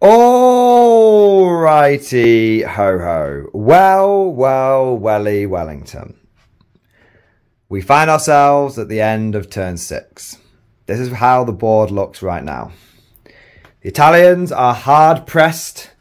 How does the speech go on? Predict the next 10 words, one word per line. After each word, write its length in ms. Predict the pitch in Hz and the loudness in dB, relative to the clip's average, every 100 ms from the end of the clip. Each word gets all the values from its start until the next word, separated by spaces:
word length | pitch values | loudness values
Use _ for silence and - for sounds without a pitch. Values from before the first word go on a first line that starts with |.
| _ _ _ _ _ | _ _ _ _ _
on 120 | - 107 | -12 -8
the 100 | 101 | -4
right 360 | 110 131 127 | 2 2 2
flank 500 | - 131 131 127 - - - | -4 -2 -2 -4 -12 -20 -12
with 400 | 110 107 - - _ _ _ _ - | -4 -4 -6 -20 _ _ _ _ -8
two 360 | 170 175 175 | 0 0 0
squads 600 | 147 - 139 160 160 139 | -6 -10 0 4 4 2
left, 600 | 135 147 147 - - - - | 0 2 2 -4 -20 -20 -14
with 120 | 107 | -4
only 580 | 120 127 127 123 117 | -4 -2 -2 -2 -4